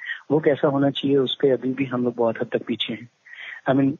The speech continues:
हमने बहुत अच्छी गाड़ी दे दी। ऋषभ पंत जिस गाड़ी में थे वो गाड़ी बहुत ही ज़्यादा, उसमें बहुत ज़्यादा सेफ्टी फीचर्स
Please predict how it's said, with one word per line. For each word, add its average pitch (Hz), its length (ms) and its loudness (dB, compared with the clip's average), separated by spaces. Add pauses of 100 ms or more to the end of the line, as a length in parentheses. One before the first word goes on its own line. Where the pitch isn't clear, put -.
(120)
हमने 143 240 2
बहुत 135 220 0
अच्छी 135 220 -2
गाड़ी 120 260 2
दे 113 160 -2
दी। 120 240 0
ऋषभ 123 160 0
पंत 135 220 0
जिस 139 180 2
गाड़ी 127 200 2
में 135 140 0
थे 135 280 2
वो 131 200 -2
गाड़ी 123 280 2
बहुत 127 280 0
ही 131 40 -2
ज़्यादा, 123 240 0
उसमें 127 220 -2
बहुत 120 140 0
ज़्यादा 120 220 -2
सेफ्टी - 320 -12
फीचर्स 113 380 -10